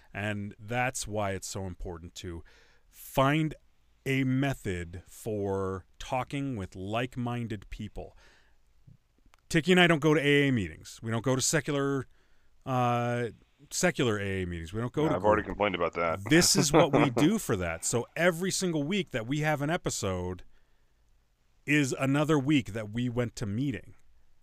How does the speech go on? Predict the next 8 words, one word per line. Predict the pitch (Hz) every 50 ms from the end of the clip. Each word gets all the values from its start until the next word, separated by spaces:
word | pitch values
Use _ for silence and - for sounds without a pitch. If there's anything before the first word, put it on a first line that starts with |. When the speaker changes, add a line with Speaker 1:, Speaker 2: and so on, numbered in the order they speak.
| - - -
Speaker 1:
Every | 160 165 143 160 170 160
single | - - 180 165 156 156 139
time | - - - 180 170 143 123 110 101 104 -
I'm | 120 123 127 131 131
on | 131 131 120
a | 113
Twitch | - - - 180 175 - -
stream, | - - - 113 98 90 87 85 85 87 87 87